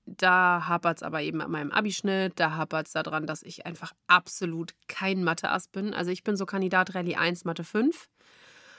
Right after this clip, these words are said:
Und, ähm, genau, und soziale Arbeit stand auch im Raum. Ich bin halt so ein, ich arbeite gern mit Menschen. Ich bin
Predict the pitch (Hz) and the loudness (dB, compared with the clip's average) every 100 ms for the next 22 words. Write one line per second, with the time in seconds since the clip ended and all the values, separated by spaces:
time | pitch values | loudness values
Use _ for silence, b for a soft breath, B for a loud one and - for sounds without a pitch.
0 | B B 190 185 185 180 - 160 156 165 | B B -2 0 0 -2 -4 -2 -2 -2
1 | 165 165 165 _ _ _ _ _ _ - | -4 -6 -8 _ _ _ _ _ _ -2
2 | 190 190 185 180 - 180 147 208 214 - | 6 6 6 2 0 2 6 4 4 -2
3 | - 185 - 185 180 170 170 190 - 220 | -6 -4 -4 -2 -2 0 0 0 -2 0
4 | 214 196 - 190 196 185 - 185 - - | 0 -2 -2 -2 -2 -4 -8 -12 0 2
5 | 214 196 196 185 180 175 165 175 - 151 | 4 2 0 0 0 0 0 0 0 -4
6 | 151 160 214 294 - 190 185 185 | -4 -6 -10 -16 -8 -4 -2 -2